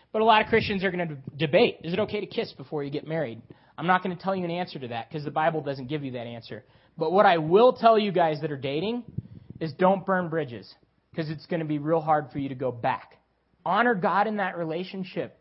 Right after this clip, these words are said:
First Corinthians ten thirty-one, "Whatever you do, do it to glorify God." Chris Hardrick, when he was dating,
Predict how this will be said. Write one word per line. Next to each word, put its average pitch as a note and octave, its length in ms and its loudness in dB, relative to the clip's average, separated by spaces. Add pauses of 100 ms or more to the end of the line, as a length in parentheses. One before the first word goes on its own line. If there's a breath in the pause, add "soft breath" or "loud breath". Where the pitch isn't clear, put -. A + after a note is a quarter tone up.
First G#3+ 280 2
Corinthians A3+ 460 0
ten G#3 260 -2
thirty-one, F#3+ 580 0
"Whatever F#3 300 2
you G#3+ 120 -2
do, F#3 240 -2
do F3+ 160 2
it G3 120 -2
to E3+ 60 -8
glorify E3 540 0
God." C#3 340 0 (340 soft breath)
Chris - 240 6
Hardrick, G3 420 4
when D#3 100 -6
he F3+ 160 -4
was F#3 160 -4
dating, F#3+ 480 0